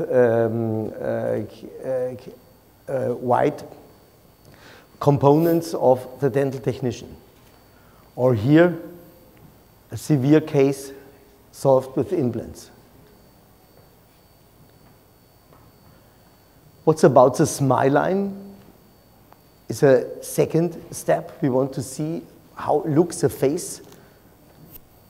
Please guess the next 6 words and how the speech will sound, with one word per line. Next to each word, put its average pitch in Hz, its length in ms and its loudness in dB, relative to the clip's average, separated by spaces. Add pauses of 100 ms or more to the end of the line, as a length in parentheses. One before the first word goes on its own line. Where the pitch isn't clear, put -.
(1300)
Here, 151 340 0 (600)
how 147 300 4
many, 147 600 2 (480)
um, 120 680 4 (100)
uh, 147 40 -2 (460)
uh, 123 500 -2